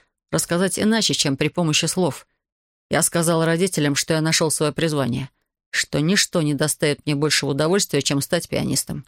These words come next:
Я не был гениальным ребенком, но родители чувствовали себя виноватыми. Они очень хотели загладить свою вину и записали меня в музыкальную школу.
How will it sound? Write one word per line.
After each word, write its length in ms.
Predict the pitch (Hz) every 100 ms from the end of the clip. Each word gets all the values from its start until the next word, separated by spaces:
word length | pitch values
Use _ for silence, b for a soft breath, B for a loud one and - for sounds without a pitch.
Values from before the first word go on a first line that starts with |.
| _ _ _ _ _ -
Я 100 | 151
не 140 | 208
был 160 | 202 165
гениальным 460 | 160 165 151 147
ребенком, 520 | 151 156 151 139 143 151
но 220 | 156 151 b b _
родители 480 | 170 175 196 - 160
чувствовали 460 | - 190 - 147 139
себя 260 | 147 147
виноватыми. 640 | 143 147 147 165 - 135 - _ _ _ -
Они 180 | 175 220
очень 220 | 190 156
хотели 380 | - 151 165 147
загладить 500 | 147 147 170 160 139
свою 300 | 143 143 143
вину 260 | 147 175
и 20 | 151
записали 500 | 135 - - 170 147
меня 220 | 143 143
в 40 |
музыкальную 500 | 139 135 - 160 135
школу. 440 | - - 73 73